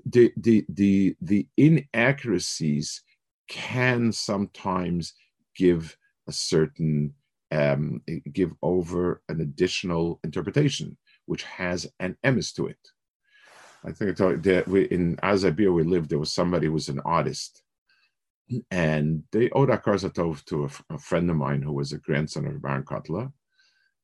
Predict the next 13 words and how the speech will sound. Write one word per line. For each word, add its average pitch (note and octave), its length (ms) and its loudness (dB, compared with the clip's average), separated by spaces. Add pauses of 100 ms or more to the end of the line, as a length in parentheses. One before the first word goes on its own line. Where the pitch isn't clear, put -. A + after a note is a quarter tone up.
And D#2+ 380 0
this E2 300 -4 (100)
artist, G2 420 2
he G#2 60 -6
was A2 120 -4
a A2+ 40 -8
Sephardi, E2 560 0
a - 60 -4
fellow, F2 500 -2 (420)
um, D2 520 -4 (400)
d-, - 160 -20
d-, - 220 -10 (100)
d-, - 120 -6